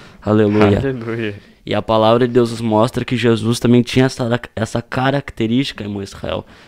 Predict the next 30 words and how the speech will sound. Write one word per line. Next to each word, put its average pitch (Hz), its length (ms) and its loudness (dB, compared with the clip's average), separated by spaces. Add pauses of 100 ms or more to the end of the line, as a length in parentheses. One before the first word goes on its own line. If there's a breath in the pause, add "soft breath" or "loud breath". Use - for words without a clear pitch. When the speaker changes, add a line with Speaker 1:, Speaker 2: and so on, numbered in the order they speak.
Speaker 1:
Jesus 117 380 2
nunca 143 220 2
ficou 123 240 -8
parado, 113 440 -4
ele 104 100 -4
sempre 110 260 -6
tava 110 220 0
ali 110 120 6
curando 107 300 2
enfermo, 104 460 -2
fazendo 107 340 0
movimento 113 540 2
em 117 40 -6
Israel. 113 540 -2 (400 loud breath)
Ele 120 180 6
sempre 131 300 0
estava 117 260 0
ali 117 120 2
pronto - 440 0
a 110 60 0
agir, 107 320 0
pronto 117 340 -2
a 117 40 -6
curar, 107 300 -2
pronto 113 300 0
para 113 200 -2
perdoar 117 480 2
os 101 80 -4
pecados. 107 480 -6
Speaker 2:
Aleluia. 104 220 -6